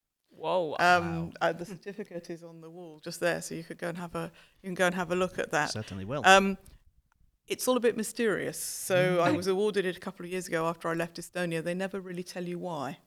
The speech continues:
Speaker 3: Oh.
Speaker 2: But
Speaker 1: Ah.
Speaker 2: you assume, uh, you know, it's for services to foreign policy or something. You, you assume you have done something good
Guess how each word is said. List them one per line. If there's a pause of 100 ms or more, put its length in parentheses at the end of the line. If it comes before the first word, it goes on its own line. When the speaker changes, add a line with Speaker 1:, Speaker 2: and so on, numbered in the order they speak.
(680)
Speaker 3:
Oh.
Speaker 2:
But
Speaker 1:
Ah. (120)
Speaker 2:
you
assume,
uh,
you
know,
it's
for
services
to
foreign
policy
or
something.
You, (280)
you
assume
you
have
done
something
good